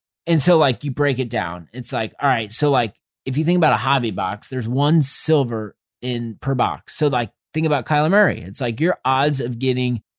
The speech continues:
the Kyler Murray silver in a hobby box, a Prism, it's, those chances are tough. That's why, like, you know, and those cards aren't being graded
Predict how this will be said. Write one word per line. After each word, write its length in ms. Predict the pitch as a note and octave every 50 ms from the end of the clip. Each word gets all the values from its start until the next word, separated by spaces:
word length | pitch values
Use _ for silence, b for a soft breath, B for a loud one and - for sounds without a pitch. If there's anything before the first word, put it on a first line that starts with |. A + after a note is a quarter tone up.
| _ _ _
the 540 | - A#2 B2+ B2 B2 A#2+ A#2 A2+ A2+ A2+ G#2+ -
Kyler 440 | - C3 C3 C#3+ C#3+ C#3 C#3+ C3+ B2+
Murray 680 | B2+ B2+ A#2+ A#2 A2 A2 G#2+ G#2 G#2 G#2+ G#2 G#2+ G2 _ _ _ _ _ _ _ _ _ _ -
silver 720 | - - - F3+ E3+ D3+ C3+ B2 A#2+ A2 G#2+ G#2 F#2+ - _ _ _
in 120 | - B2 B2
a 80 | A#2+ A#2
hobby 340 | A#2+ B2+ C3+ C3+ C3 B2+ B2
box, 400 | A#2+ A#2+ A2 G#2+ G#2+ A2 - -
a 60 | G#2+
Prism, 500 | - C#3+ C#3+ C3 A#2+ A#2 A2+ A2+ G#2 - _ _ _ _ -
it's, 240 | A#2+ C3 A#2 -
those 300 | - B2+ C#3+ C#3+ C#3 B2
chances 400 | - - F3 G3 G3+ E3 D3+ C3
are 80 | B2 A2
tough. 320 | G2+ - A#2 E2+ D#2+ -
That's 180 | - C3+ C3+ -
why, 200 | D#3+ D#3+ D3+ C#3
like, 260 | C#3 B2+ A#2 G#2+ - _ _ _ _ _ _ _ _ _ _ -
you 120 | D3 D3+
know, 260 | C#3 B2+ A#2 A2 - _ -
and 240 | G#3+ A3 A#3 A#3 G#3+
those 180 | G3+ F#3 D#3 -
cards 300 | - E3+ D#3+ D#3 C#3 D3+
aren't 200 | C#3+ C#3+ C3+ C3+
being 180 | D3 D3 C#3+
graded 520 | B2 D3+ D#3+ E3 E3+ D#3+ C#3 B2+ B2 A#2